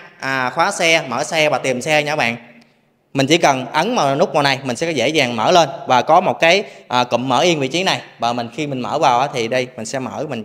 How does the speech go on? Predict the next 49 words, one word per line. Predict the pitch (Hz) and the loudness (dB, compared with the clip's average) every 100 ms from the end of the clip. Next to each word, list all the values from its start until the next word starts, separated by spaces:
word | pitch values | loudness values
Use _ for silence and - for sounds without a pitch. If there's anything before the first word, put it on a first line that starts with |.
| - | -4
có | 135 151 160 | -2 -2 -2
cái, | 160 160 160 - - - - | -2 -2 -4 -12 -20 -20 -12
à, | 120 117 113 | -8 -6 -6
hộp | 120 117 | -8 -6
đựng | 127 | 0
đồ. | 131 117 - - - - | 2 2 0 -10 -18 -8
Hộp | 139 | -4
đựng | 143 151 | -2 4
đồ | 165 131 | 4 4
của | |
dòng | 170 135 | 0 -2
xe | 175 | -2
Vision | 165 160 160 131 | 0 0 -2 -2
á, | 165 - - | -6 -8 -8
chính | 196 | -4
là | 175 | -2
hộp | 123 131 | -2 -4
đựng | 127 | -4
đồ, | 135 123 117 | 2 2 2
à, | 117 113 | 0 -2
dung | 120 143 | -2 -4
tích | - 147 | -4 2
lớn, | 175 220 - - | 2 2 -2 -4
nó | 180 | 2
lên | 175 156 | 2 4
đến | 165 | 2
là | 202 127 | 2 0
mười | 117 | 0
tám | 139 160 | 0 2
lít. | 226 254 - - 131 | 2 0 -6 -8 -4
Mình | 123 | 0
có | 160 | 0
thể | 143 | 2
là | 143 120 | 2 2
để, | 110 147 220 - - | 2 0 -2 -12 -8
à, | 123 120 | -2 2
nón | 143 196 | 2 4
bảo | 165 | 4
hiểm, | 165 117 185 214 - | 4 0 -2 -10 -6
à, | 127 120 | 0 0
full | - 190 170 | 4 4 4
face | 175 170 156 | 2 2 2
cả | 127 | 2
đầu | 151 135 | 4 4
vẫn | 123 156 | 2 2
được | 143 127 | 2 2
nha | 156 | 0
các | 160 | 2
bạn. | 123 | 2